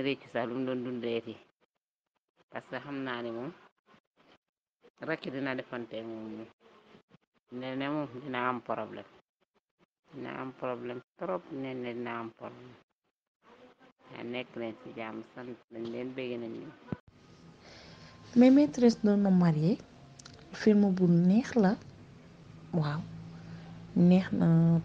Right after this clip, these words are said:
Speaker 2: trop, macha Allah. Te maa ngi doon seetaan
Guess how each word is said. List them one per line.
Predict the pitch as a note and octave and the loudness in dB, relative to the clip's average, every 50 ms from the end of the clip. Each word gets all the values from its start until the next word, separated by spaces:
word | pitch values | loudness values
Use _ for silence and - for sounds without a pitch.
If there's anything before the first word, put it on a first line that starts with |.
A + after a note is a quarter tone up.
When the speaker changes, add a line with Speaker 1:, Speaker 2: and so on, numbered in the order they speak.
| - - | 0 0
Speaker 2:
trop, | - A3+ A#3 - - - - - - - - - | 0 0 0 -2 -8 -16 -16 -16 -14 -14 -4 0
macha | - F3+ G3+ A3 - - - F#3 | 2 2 4 2 0 0 0 2
Allah. | E3 D#3+ D#3+ D#3 D#3+ - - - - - - - - - - - - - - - - - - - - - - - | 2 4 2 2 0 -4 -8 -8 -8 -8 -8 -10 -10 -10 -12 -12 -12 -10 -10 -8 -8 -8 -8 -8 -8 -6 2 4
Te | G3+ G3 F#3+ F#3+ F#3+ F#3+ F#3+ F#3+ G3 G3 F#3+ | 6 8 8 8 6 6 6 6 6 6 6
maa | F#3 F#3+ G3 G3+ G3+ | 6 6 6 6 6
ngi | G3 F#3+ | 4 4
doon | F#3+ F#3 F#3 | 6 4 4
seetaan | E3+ - - - - F#3+ F#3+ F#3 | 4 2 -2 0 2 2 2 2